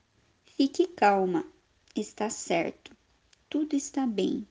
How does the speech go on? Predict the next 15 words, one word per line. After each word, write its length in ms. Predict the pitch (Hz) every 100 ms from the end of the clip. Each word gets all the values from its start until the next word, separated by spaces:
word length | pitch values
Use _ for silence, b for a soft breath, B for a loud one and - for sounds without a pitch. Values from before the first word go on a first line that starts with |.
| _
disse 400 | - 208 208 -
a 60 | 208
curandeira. 760 | - 220 208 208 185 180 180 - _ _ _ - b b b b b -
"Você 300 | 247 - 330
se 180 | -
lembra 500 | 254 202 214 226 208
de 120 | 196 208
cada 360 | - 226 226
passo 480 | 220 220 208 208 -
que 160 | - 202
deu 240 | 180 208
para 220 | 208 214
escalar 500 | 202 - 208 196 190
a 60 | 180
montanha? 680 | 175 175 - 214 294 240